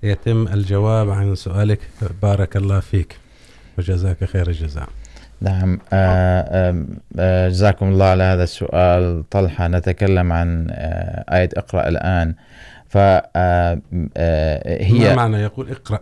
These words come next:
Speaker 1: في هذه الآية؟ يعني، ما تحديدًا معناها؟
Speaker 2: نعم، هي طبعًا، آه، كما تقلمنا عندما نزلت على رسول الله صلى الله عليه وسلم، ليس معناها أنك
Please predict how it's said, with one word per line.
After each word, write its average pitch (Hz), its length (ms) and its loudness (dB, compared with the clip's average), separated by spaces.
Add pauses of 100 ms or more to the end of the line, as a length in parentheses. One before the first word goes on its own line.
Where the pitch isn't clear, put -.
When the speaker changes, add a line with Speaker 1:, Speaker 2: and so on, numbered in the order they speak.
Speaker 1:
في 104 120 0
هذه 107 200 0
الآية؟ 90 360 -4
يعني، 82 280 -4
ما 101 120 -2
تحديدًا 98 400 -4
معناها؟ 82 360 -4 (160)
Speaker 2:
نعم، 87 300 0 (720)
هي 131 580 4 (220)
طبعًا، 98 520 0 (100)
آه، 92 240 0
كما 95 280 0
تقلمنا 95 520 0
عندما 90 320 0
نزلت 95 340 0
على 85 160 2
رسول 87 240 -2
الله 90 100 2
صلى 90 160 -2
الله 90 120 2
عليه 87 100 2
وسلم، 85 420 -2 (340)
ليس 95 220 0
معناها 90 540 2
أنك 87 580 -2